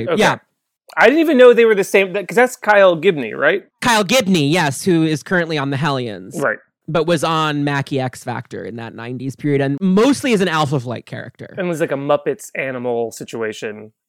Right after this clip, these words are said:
Speaker 2: Kind of, yeah, but, like, that's an episode I'm not looking forward to, 'cause his continuity is a full-on nightmare.
Speaker 1: Mm, okay, I'm glad to hear you say this, because I was, like,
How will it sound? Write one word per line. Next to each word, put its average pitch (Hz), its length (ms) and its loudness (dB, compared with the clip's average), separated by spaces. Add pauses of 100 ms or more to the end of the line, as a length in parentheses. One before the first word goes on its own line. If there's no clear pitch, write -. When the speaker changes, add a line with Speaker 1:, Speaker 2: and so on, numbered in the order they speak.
(200)
Speaker 2:
Kind 349 380 2
of, 269 160 2
yeah, 254 460 0
but, 214 160 -2
like, 226 240 -2 (180)
that's 220 220 0
an 214 60 0
episode 170 380 -2
I'm 147 140 0
not 135 220 -2
looking 135 240 -4
forward 131 320 -2
to, 147 200 -2
'cause 139 200 -4
his 151 360 -4
continuity 139 520 -2
is 127 100 -4
a 131 60 -4
full-on 147 1000 -2
nightmare. 208 460 -4
Speaker 1:
Mm, 185 180 -6
okay, 156 360 4
I'm 147 120 2
glad 185 200 2
to 175 60 2
hear 165 120 2
you 139 60 -2
say 143 120 -6
this, 117 100 -8
because 117 160 -8
I 123 60 -2
was, 120 140 -6
like, 120 200 -4